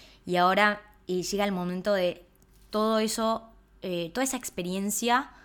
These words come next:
escribirla bien y decir, "Bueno, ahora lancé el curso de Instagram Marketing, la verdad es que se sigue vendiendo muchísimo, es como mi caballito de batalla.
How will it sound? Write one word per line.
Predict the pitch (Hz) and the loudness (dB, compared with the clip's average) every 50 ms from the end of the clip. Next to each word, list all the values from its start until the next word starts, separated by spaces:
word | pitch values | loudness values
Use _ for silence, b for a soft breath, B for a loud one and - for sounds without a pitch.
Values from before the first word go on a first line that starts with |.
| B B B B B B B B B _ - | B B B B B B B B B _ -14
escribirla | 180 165 - - 190 185 185 185 208 208 220 220 226 220 226 226 - - - | -14 -14 -10 -8 -6 -4 -2 0 0 0 2 2 0 0 0 -2 -8 -12 -10
bien | 190 190 196 208 208 208 214 220 240 233 - | -8 -4 0 2 2 2 2 0 0 -2 -4
y | - 185 | -4 -6
decir, | 175 - 185 185 | -6 -6 -6 -4
"Bueno, | 196 190 180 170 156 - - _ _ - - | -4 -2 -2 -4 -6 -8 -12 _ _ -10 -4
ahora | 160 170 175 160 - - - - - - | -2 0 0 0 -2 -6 -16 -16 -12 -6
lancé | 175 180 180 175 226 | -6 -4 -4 -2 -4
el | 240 240 | -2 0
curso | 269 - - 240 | 0 0 2 2
de | 226 | 0
Instagram | 220 233 233 220 208 202 202 | 2 0 2 2 2 2 4
Marketing, | 214 226 247 233 262 214 233 262 254 269 262 - - | 2 2 2 2 -2 0 2 2 2 2 0 -2 -2
la | 170 165 | -2 0
verdad | 156 156 165 | 0 0 -2
es | - | -4
que | 214 208 | -6 -6
se | 202 170 | -6 -4
sigue | 160 208 208 | -2 0 0
vendiendo | 202 196 196 202 202 208 202 | 0 0 0 0 0 0 0
muchísimo, | 196 190 185 - 233 214 - 240 240 240 240 240 247 240 B B B B B B B - | 0 -2 -2 -4 -6 -4 -2 0 2 4 6 4 4 4 B B B B B B B -8
es | 170 - | -6 0
como | - 214 202 196 196 185 | 2 4 6 6 4 4
mi | 180 180 175 170 165 - - | 2 0 0 -2 -2 -4 0
caballito | - 170 170 165 165 185 175 214 214 | 4 4 4 4 2 0 -2 2 4
de | |
batalla. | 202 185 170 190 196 202 - 262 277 311 320 | 4 4 4 4 0 2 4 4 4 4 2